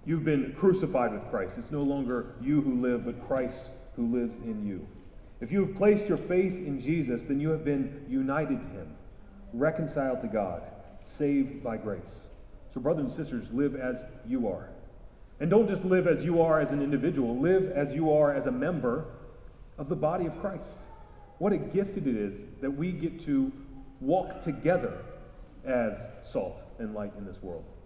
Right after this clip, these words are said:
We're not left to our, our own inventions, but we get to do this in the context of, of the redeemed community.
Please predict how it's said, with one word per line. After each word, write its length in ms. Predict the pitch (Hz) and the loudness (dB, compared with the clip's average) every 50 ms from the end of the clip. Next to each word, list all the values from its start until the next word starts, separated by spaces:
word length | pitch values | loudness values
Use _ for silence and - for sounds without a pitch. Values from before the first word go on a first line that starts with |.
| - - - - - | -18 -20 -14 -6 0
We're 100 | 156 180 | 2 2
not 200 | 190 175 - 156 | 2 2 4 6
left 320 | 160 180 180 170 - - | 8 8 8 6 2 -2
to 200 | - 170 156 151 | 0 2 4 6
our, 460 | 151 151 147 147 139 135 - - - - - - - - - - - - - - | 6 8 8 8 6 6 2 -2 -6 -8 -10 -12 -14 -14 -16 -16 -18 -10 0 4
our 220 | 151 156 151 - | 6 6 6 6
own 340 | 156 175 185 190 185 185 175 | 4 4 4 6 6 4 4
inventions, 680 | 170 147 143 - 131 123 117 110 107 107 117 143 147 | 4 0 0 0 0 0 -2 -2 -4 -4 -4 -4 -2
but 120 | - 147 | -2 0
we 120 | 147 156 151 | 0 0 0
get 200 | 147 151 147 - | 0 0 -2 -2
to 80 | 151 | -4
do 260 | 131 113 147 175 190 196 | -6 -2 0 0 2 4
this 240 | 147 143 139 139 | 4 2 2 2
in 80 | 143 135 | -2 -2
the 80 | 139 143 | -2 -2
context 720 | 139 - - 165 170 180 160 - 139 120 120 - - - - - | -4 -6 -6 -4 -4 -4 -2 0 0 -2 -2 -4 -10 -14 -10 -4
of, 300 | 139 139 139 143 123 - - - - 139 | -2 0 0 0 -2 -6 -12 -14 -10 -4
of 280 | 135 139 135 - - - - - - - - - - - - - | -2 -2 -2 -4 -8 -14 -16 -16 -16 -16 -18 -18 -18 -16 -14 -6
the 80 | - 151 | -4 -2
redeemed 480 | 135 139 135 113 131 156 165 170 160 151 | 0 0 -2 0 0 0 0 0 -2 -2
community. 420 | 143 135 139 165 170 160 - - | -2 -2 -2 -2 -4 -6 -8 -10